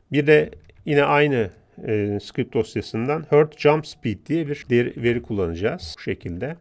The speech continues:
Uzun olduğu için şöyle de yapabilirsiniz isterseniz. Bir yerden olan kısmını aşağıya al-,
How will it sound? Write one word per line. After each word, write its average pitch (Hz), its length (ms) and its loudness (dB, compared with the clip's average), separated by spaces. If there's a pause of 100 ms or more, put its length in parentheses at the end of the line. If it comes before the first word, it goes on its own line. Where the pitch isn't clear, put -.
(140)
Uzun 139 200 -2
olduğu 127 280 0
için 117 220 -4
şöyle 123 340 0
de 131 40 0
yapabilirsiniz 107 640 -6
isterseniz. 101 680 -4
Bir 117 60 -4
yerden 98 420 -2
olan 98 240 -4
kısmını - 360 -10
aşağıya 95 400 -2
al-, 98 140 -2